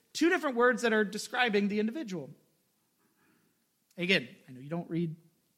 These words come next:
So this first one, austos, is a word that's used in the beginning of the text to talk about dissolute living. Now, I don't know if any of you, in a moment of anger, have told one of your friends that they're living in a dissolute manner.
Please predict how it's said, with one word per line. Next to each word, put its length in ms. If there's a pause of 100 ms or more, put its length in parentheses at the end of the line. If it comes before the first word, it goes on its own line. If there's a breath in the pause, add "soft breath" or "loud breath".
(540)
So 140
this 160
first 260
one, 260 (680 loud breath)
austos, 840 (1160)
is 140
a 40
word 280
that's 220
used 300
in 180 (240 loud breath)
the 80
beginning 420
of 200
the 100
text 340
to 80
talk 260
about 400 (500 loud breath)
dissolute 760
living. 460
Now, 320 (340)
I 80
don't 220
know 140
if 160
any 180
of 120
you, 360 (240 loud breath)
in 100
a 60
moment 280
of 80
anger, 440
have 240
told 240
one 140
of 100
your 140
friends 380
that 140
they're 140
living 300
in 100
a 60
dissolute 580
manner. 460